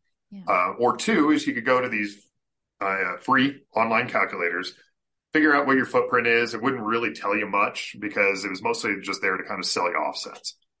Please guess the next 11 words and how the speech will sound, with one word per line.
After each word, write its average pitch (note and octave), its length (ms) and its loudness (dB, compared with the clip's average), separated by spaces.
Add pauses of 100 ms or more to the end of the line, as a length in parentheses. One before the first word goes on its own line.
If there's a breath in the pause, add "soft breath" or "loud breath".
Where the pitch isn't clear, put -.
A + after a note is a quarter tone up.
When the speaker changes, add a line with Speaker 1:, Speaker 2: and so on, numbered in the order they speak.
(140)
Speaker 1:
Yeah. F2 580 -2
Speaker 2:
Um, F2 240 -10
and A#2+ 120 2
I'm, A2+ 200 -2
I'm, A2 380 -2
I G#2 60 2
believe C#3 240 4
in B2 60 4
offsets, B2+ 520 2
but, G#2 160 -2
like, G2 140 0